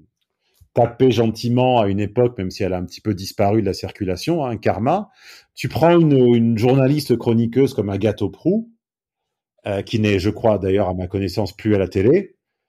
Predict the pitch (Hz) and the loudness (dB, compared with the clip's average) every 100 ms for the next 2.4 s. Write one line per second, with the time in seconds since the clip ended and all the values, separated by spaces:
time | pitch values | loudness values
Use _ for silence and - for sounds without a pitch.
0 | _ _ _ 113 104 101 98 98 95 - | _ _ _ -6 -2 0 -2 -2 -4 -8
1 | - 151 151 151 - 175 156 120 131 107 | -8 -2 0 0 2 2 2 -2 -2 0
2 | 113 110 220 247 | 0 0 -2 -4